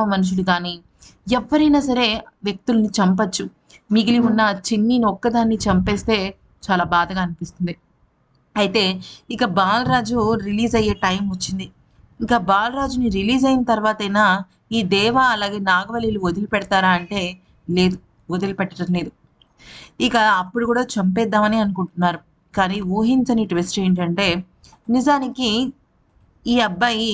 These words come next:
హాఫ్ టికెట్ రూపురేఖలు అయితే మారవు, తను అప్పటికే పెద్దవాడు కాబట్టి. కానీ చిన్ని మారిపోయింది కదా. ఇక రాజమండ్రికి తిరిగి దాదాపుగా పది నుంచి పది సంవత్సరాల తర్వాత అడుగుపెట్టింది. అయితే పది సంవత్సరాల తర్వాత అడుగుపెట్టిన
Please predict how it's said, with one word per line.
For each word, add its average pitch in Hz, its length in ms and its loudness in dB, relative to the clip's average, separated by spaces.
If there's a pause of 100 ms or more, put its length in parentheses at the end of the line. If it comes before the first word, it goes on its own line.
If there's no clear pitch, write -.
హాఫ్ 202 380 0
టికెట్ 220 400 -4 (320)
రూపురేఖలు 226 520 -2
అయితే 190 200 -2
మారవు, 185 380 0 (540)
తను 165 180 -2
అప్పటికే 190 300 -2
పెద్దవాడు 208 420 -2
కాబట్టి. 175 380 -4 (300)
కానీ 294 260 2
చిన్ని 262 320 2
మారిపోయింది 202 540 0
కదా. 170 200 -8 (540)
ఇక 269 180 -2 (320)
రాజమండ్రికి 220 720 -2
తిరిగి 214 340 -2
దాదాపుగా 185 720 0
పది 185 240 -2
నుంచి 185 220 -6
పది 185 260 -4
సంవత్సరాల 190 480 0
తర్వాత 180 360 -2
అడుగుపెట్టింది. 175 680 -4 (640)
అయితే 262 220 -4
పది 233 260 -2
సంవత్సరాల 226 480 0
తర్వాత 214 420 -2 (160)
అడుగుపెట్టిన 190 580 -4